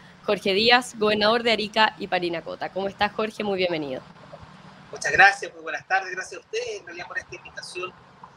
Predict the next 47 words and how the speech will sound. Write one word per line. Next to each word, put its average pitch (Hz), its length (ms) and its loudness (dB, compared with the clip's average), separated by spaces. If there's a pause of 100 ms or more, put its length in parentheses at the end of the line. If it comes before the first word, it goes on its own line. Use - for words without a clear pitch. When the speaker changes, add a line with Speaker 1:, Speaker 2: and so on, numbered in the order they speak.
(160)
Speaker 2:
de 165 120 -6
dialogar 170 420 4
respecto 220 420 -10
de 180 520 -10
qué - 80 -14
es 202 80 -14
lo 202 40 -14
que 196 60 -16
está 202 160 -12
pasando 185 400 -6
en 180 60 -12
la 170 80 -6
zona 170 200 -16
norte 165 260 -12
del 160 100 -20
país, 185 360 -10
en 170 100 -14
específico 180 540 -16
en 160 60 -18
mi 156 80 -16
región, 190 320 -10
en 185 80 -2
la 170 80 2
región 160 260 -12
de 156 60 -8
Arica - 220 -12
y - 20 -20
Parinacota. - 440 -20 (960)
Speaker 1:
Le 226 120 4
pido, 269 220 4
por 262 140 2
favor, 240 200 4
que 226 120 4
hable 233 340 2
cerca 220 380 -2
del, 202 240 0
del 185 160 -4
micrófono 190 420 -4
que 208 80 -2
tienen 208 220 -4
los 208 120 -2
audífonos 220 640 -2
para 190 220 2
que 175 60 0
lo 196 80 6
Speaker 2:
Perfecto. 170 220 -2
Speaker 1:
escuchemos, 175 500 -4